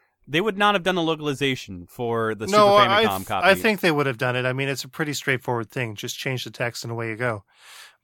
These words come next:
Speaker 2: But, um, here's the deal. Like, I mean, it's all, it's all been done for the Game Boy Advance, so it's just, it's, all the translation's finished.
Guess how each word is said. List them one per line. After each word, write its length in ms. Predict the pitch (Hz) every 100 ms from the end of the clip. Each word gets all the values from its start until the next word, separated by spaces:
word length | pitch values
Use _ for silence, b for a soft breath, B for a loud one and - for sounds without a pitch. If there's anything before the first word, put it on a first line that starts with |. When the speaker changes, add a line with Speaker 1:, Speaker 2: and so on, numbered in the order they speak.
| 131
Speaker 2:
But, 340 | 147 135 -
um, 540 | 147 139 135 131 127 - _ _ -
here's 360 | - 220 214
the 100 | -
deal. 320 | 131 156 165
Like, 200 | 147 147
I 40 | 180
mean, 180 | 165 147
it's 120 | -
all, 180 | 170 170
it's 180 | 160 185
all 140 | 185
been 160 | 151 135
done 200 | 147 143
for 260 | - 143
the 80 | 139
Game 180 | 127 127
Boy 120 | 120
Advance, 360 | 117 123 117 117
so 80 | 127
it's 160 | -
just, 360 | - 143 123 -
it's, 440 | 147 135 - - - -
all 160 | 156
the 100 | 160
translation's 640 | 156 156 143 139 123 117 -
finished. 380 | 135 117 -